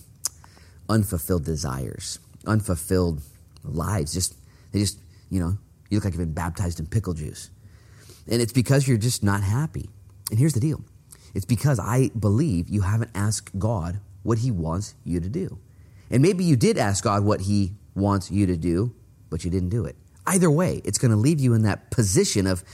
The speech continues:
not being full. And yet ask the Father, even today, "Lord, what do you want me to do? What do you want me to do in my marriage? What do you want me to do in my singleness? What do you want me to do during covid nineteen, week twenty-one?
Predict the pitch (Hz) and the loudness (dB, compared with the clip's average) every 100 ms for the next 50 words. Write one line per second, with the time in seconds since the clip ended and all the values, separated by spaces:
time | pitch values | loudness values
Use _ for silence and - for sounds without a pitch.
0 | - - - - - - - 98 117 87 | -20 -20 -20 -20 -20 -20 -4 0 0 0
1 | 98 87 - 85 76 - - - - - | -2 -2 -6 -6 -6 -10 -20 -20 -20 -8
2 | - 139 - 156 165 - - 95 76 - | 2 2 2 -4 -4 -4 -4 -4 -6 -10
3 | - 165 160 143 85 87 139 170 170 156 | -6 -2 -2 -4 -6 -4 -4 -2 -2 -4
4 | 104 82 - - - _ - - 175 175 | -4 -8 -12 -18 -20 _ -20 -8 -2 0
5 | 117 110 104 90 82 85 80 - - - | 2 4 2 0 -2 -4 -4 -8 -14 -8
6 | 101 98 98 101 98 104 101 - 139 107 | -2 0 0 0 0 0 0 -2 -4 -4
7 | 80 82 - - - 208 135 117 101 113 | -6 -10 -16 -10 -2 0 2 2 2 2
8 | 117 117 101 - 135 107 87 - 113 113 | 2 2 0 0 0 0 -4 -6 -4 -2
9 | 139 123 117 - 123 - 147 143 156 - | -2 -2 -2 -2 -4 -2 -4 -2 -4 -8